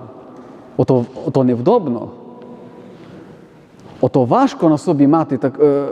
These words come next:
та, таку, та, такий захист. В якомусь розумінні десь інколи ото якби і мішає.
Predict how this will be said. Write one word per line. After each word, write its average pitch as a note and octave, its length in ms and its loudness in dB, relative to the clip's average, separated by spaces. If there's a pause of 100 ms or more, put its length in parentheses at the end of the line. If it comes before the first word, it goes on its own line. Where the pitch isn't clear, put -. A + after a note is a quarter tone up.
(120)
та, D3+ 140 2
таку, D#3 280 2
та, D3 160 -2
такий D#3 360 2
захист. C3+ 500 -4 (1300)
В - 20 6
якомусь G3 380 2
розумінні F#3 520 4
десь G3 260 2
інколи F#3+ 380 6
ото D#3 360 0
якби C3+ 240 0
і D3+ 140 4
мішає. C#3+ 600 2